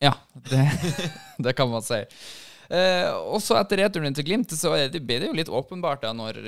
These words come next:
Glimt annonserer at Moberg er tilbake, så, mm, er det jo litt sånn liv og røre på Twitter, blant annet supportere som er litt,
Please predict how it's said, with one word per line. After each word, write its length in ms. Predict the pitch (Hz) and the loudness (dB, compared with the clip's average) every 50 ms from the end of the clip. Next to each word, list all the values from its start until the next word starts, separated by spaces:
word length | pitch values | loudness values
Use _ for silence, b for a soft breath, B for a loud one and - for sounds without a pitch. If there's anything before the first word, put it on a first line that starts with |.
| 110 113 | -10 -8
Glimt 300 | 110 120 127 123 113 - | -8 -8 -8 -8 -10 -12
annonserer 520 | 98 104 104 104 - - 113 120 123 110 | -12 -12 -12 -12 -8 -6 -4 -4 -4 -4
at 140 | 90 98 - 117 | -6 -6 -8 -10
Moberg 380 | 110 113 113 120 98 92 95 | -10 -10 -6 -6 -6 -6 -4
er 140 | 92 95 - | -6 -8 -8
tilbake, 480 | - 101 98 107 131 151 151 - 113 95 | -10 -6 -2 -2 -2 -2 -4 -8 -10 -10
så, 200 | 104 - - 98 101 98 98 98 98 101 95 95 87 | -10 -8 -8 -6 -6 -6 -6 -6 -8 -8 -10 -12 -12
mm, 300 | - 85 - - - - - - _ _ _ - | -14 -16 -18 -18 -20 -20 -20 -20 _ _ _ -20
er 180 | - - 87 120 | -10 -8 -4 -2
det 80 | 175 | -2
jo 80 | 214 175 | -2 -2
litt 160 | 123 113 107 | -2 -4 -6
sånn 140 | 98 90 87 76 | -8 -10 -10 -10
liv 880 | - 82 78 78 78 85 95 98 95 92 92 101 107 113 120 127 113 | -10 -10 -10 -10 -8 -8 -8 -8 -8 -8 -8 -6 -4 -2 -2 -2 -2
og 120 | 107 95 - | -2 -4 -2
røre 260 | 98 104 113 120 120 | -2 -2 -2 -2 -4
på 180 | - - - - | -6 -8 -10 -10
Twitter, 400 | - - - 107 - _ - 82 85 | -10 -6 -8 -8 -6 _ -10 -8 -6
blant 200 | 85 85 - - | -8 -8 -6 -8
annet 220 | - 50 50 - | -8 -6 -6 -8
supportere 540 | - - - - - 95 120 - - - - | -8 -10 -14 -8 -6 -6 -6 -4 -6 -6 -6
som 160 | - - - 98 | -6 -6 -6 -6
er 140 | 92 98 | -6 -6
litt, 380 | 101 101 107 - _ _ - - | -6 -6 -8 -10 _ _ -8 -6